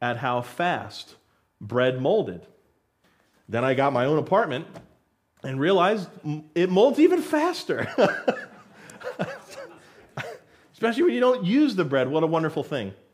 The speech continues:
But that's the statement. That's why it says here, "And let everyone that nameth the name of Christ." If you call yourself a child of God because you've put your faith in Jesus Christ, depart from iniquity. Walk in righteousness.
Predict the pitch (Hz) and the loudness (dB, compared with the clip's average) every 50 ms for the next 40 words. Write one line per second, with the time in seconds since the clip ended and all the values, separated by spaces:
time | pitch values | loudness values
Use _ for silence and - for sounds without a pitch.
0 | _ _ _ _ _ _ _ _ _ _ _ _ _ _ _ _ _ _ _ 190 | _ _ _ _ _ _ _ _ _ _ _ _ _ _ _ _ _ _ _ 0
1 | 202 202 262 285 294 285 - - 220 - - 262 247 247 202 196 151 143 170 240 | 2 4 4 2 2 0 -2 -8 -10 -4 2 4 4 4 4 0 -2 2 4 4
2 | 294 294 - 269 254 247 233 214 185 - - 247 233 233 233 190 170 - 160 170 | 4 2 2 -2 -2 -2 0 -2 -4 -2 0 0 0 0 0 -2 0 0 2 2
3 | 165 165 165 165 165 208 247 254 269 269 254 226 233 233 220 202 190 - 170 190 | 4 4 4 4 4 4 4 4 4 0 -2 0 -2 -2 0 0 0 0 0 0
4 | 220 233 220 170 147 151 - 170 160 180 196 202 202 175 - - 220 208 185 139 | 2 2 0 0 -2 -2 -4 -4 -2 -2 -2 -2 -4 -4 -4 -2 0 2 2 2
5 | - - - - - _ _ - 175 170 170 156 175 233 285 320 277 - - 262 | 0 -6 -14 -20 -20 _ _ 4 4 4 4 2 2 4 4 4 4 2 2 2
6 | 269 269 240 214 170 - - - 131 127 131 - 131 - - 180 190 220 240 247 | 4 4 4 2 0 -4 -2 0 0 0 0 -2 -6 -6 0 2 2 2 2 0
7 | 202 165 180 160 165 160 160 151 - 165 151 135 156 190 185 - - 240 - 226 | -2 0 2 2 2 2 0 -2 -2 -2 -2 -2 -4 -6 -6 -6 -8 -8 -8 -8
8 | 202 - 226 220 220 220 196 170 147 - 202 208 190 185 165 - - 226 220 185 | -8 -4 -4 -4 -2 -4 -6 -6 -6 -6 -8 -8 -6 -8 -10 -6 -4 0 0 0
9 | 165 170 - - - - _ _ - 202 190 196 - - 285 294 285 285 - - | 0 -2 -8 -16 -20 -20 _ _ 2 2 2 4 2 6 8 8 6 6 0 -2
10 | 254 240 226 240 269 285 - 285 277 262 214 143 104 95 - - _ _ _ _ | 0 0 0 -2 -4 -4 -4 -6 -6 -4 -4 -4 -6 -6 -12 -18 _ _ _ _
11 | _ _ _ _ _ _ _ _ _ _ _ _ - 113 147 202 262 294 302 302 | _ _ _ _ _ _ _ _ _ _ _ _ -6 2 4 6 8 8 6 4
12 | 294 - - 269 254 240 247 254 302 285 - 247 226 - - 170 123 101 92 - | 0 -6 -8 -6 -6 -2 -2 0 -2 -2 -4 -8 -12 -10 -10 -8 -10 -10 -10 -12
13 | - - - | -16 -16 -18